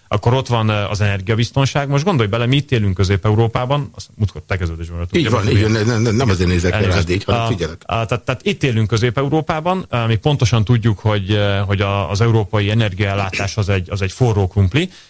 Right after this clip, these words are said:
Speaker 1: Ö, minket arra kértek, hogy, ö, Szentpéterváron tavaly ne vegyünk részt az ottani gazdasági fórumon, mert az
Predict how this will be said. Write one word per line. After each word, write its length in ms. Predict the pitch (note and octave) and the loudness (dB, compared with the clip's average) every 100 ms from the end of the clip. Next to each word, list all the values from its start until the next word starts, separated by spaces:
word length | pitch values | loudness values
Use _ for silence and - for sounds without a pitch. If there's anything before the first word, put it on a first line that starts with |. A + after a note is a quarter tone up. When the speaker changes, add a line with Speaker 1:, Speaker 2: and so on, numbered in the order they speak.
| _ | _
Speaker 1:
Ö, 80 | G2 G#2 G2 | -6 -4 -2
minket 340 | G#2 D3 A#2 C3+ | 0 0 0 0
arra 200 | C#3 G#2+ | -2 -2
kértek, 440 | - A#2 G2+ G2 | -2 -2 -2 -6
hogy, 280 | - G2 F#2 | -2 -2 0
ö, 140 | G2+ F#2+ - _ | 0 0 -6 _
Szentpéterváron 880 | - B2 A#2 A#2 - G2+ G2 G2 F#2 | -6 -2 0 -2 -2 -4 -2 -2 -2
tavaly 240 | A#2+ G#2+ | 0 0
ne 120 | F#2+ G#2 | 2 2
vegyünk 300 | G#2+ G2 E2+ | 2 0 0
részt 300 | G#2 - G2 | -2 -2 0
az 180 | F#2 | 2
ottani 280 | G2+ F#2+ G2 | 0 2 2
gazdasági 540 | F#2 G2+ G#2 G#2 F#2 F2+ | 2 0 0 0 -2 -2
fórumon, 480 | - G#2 G2+ G2 | 0 2 4 2
mert 200 | F#2+ F#2 | 2 0
az 160 | F#2 | 0